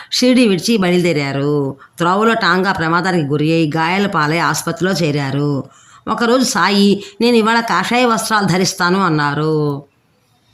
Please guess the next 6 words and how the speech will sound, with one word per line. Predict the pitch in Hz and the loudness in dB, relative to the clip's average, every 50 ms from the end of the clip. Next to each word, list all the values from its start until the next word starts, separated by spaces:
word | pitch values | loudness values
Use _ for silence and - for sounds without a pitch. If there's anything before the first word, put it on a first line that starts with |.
| _ _ _ _ - - | _ _ _ _ -10 -4
నాసిక్ | 175 180 180 196 226 - - 269 226 226 | -2 2 2 2 2 2 0 0 2 2
బ్రాహ్మణుడు | 214 240 240 233 233 226 226 233 226 226 | 2 2 4 4 4 4 4 6 4 6
మూలే | 202 190 196 214 226 233 233 220 202 | 6 4 4 4 4 2 2 2 0
శాస్త్రి | - 202 190 190 - - 208 190 | 0 -2 -2 -2 -2 0 0 0
ద్వారకామాయికి | 165 165 165 185 214 214 233 208 196 185 185 175 175 170 | 0 0 0 -2 -2 0 0 0 0 0 0 0 0 0
వచ్చి | 170 165 170 - 196 185 185 180 | 0 0 0 2 2 2 2 2